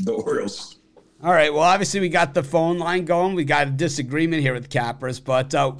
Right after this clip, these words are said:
Speaker 2: what do you got, uh, what do you got for sale for your own picks today?
Speaker 1: Two,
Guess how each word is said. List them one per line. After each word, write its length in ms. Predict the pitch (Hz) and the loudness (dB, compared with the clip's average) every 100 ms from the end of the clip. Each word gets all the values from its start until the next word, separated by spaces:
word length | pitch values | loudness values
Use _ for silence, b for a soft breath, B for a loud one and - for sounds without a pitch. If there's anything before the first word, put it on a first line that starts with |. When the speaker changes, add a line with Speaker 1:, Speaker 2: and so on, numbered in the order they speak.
| - | -8
Speaker 2:
what 140 | 147 | -2
do 80 | 170 | 2
you 80 | 165 | 2
got, 400 | 151 151 147 143 | 2 2 0 0
uh, 300 | 143 143 131 139 | 0 0 -2 -6
what 100 | 135 | -4
do 40 | |
you 60 | 147 | -2
got 160 | 139 | -2
for 80 | 139 | -4
sale 280 | 131 143 131 | -6 -4 -4
for 140 | - | -4
your 220 | 123 120 107 | -6 -6 -6
own 220 | 127 127 | -6 -4
picks 340 | 127 113 - | -6 -6 -12
today? 400 | - 107 104 95 - | -10 -8 -8 -10 -6
Speaker 1:
Two, 540 | - 208 220 214 214 | 0 2 4 2 -2